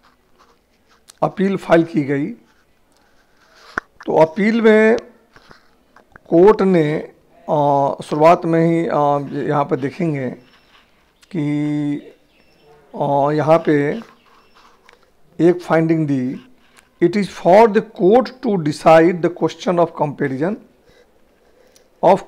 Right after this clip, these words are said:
competing mark as a whole and their distinctive and essential feature।" तो यहाँ पे कोर्ट ने एक और इशू दिया है कि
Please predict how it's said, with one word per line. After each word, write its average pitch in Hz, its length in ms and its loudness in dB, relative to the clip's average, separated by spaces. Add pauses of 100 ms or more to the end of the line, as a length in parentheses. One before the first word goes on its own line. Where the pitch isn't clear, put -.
competing 160 640 -2
mark 190 240 -2
as 160 140 -8
a 139 160 -4
whole 156 200 0
and 147 240 -6
their 156 220 -2
distinctive 156 500 -8 (200)
and 151 200 -8
essential 139 360 -10
feature।" - 380 -16 (4000)
तो 190 80 2
यहाँ 196 200 4
पे 226 340 4
कोर्ट 208 580 0
ने 202 100 0
एक 180 120 0
और 202 160 4
इशू 196 160 -4
दिया 175 240 4
है 151 260 0
कि 190 520 -6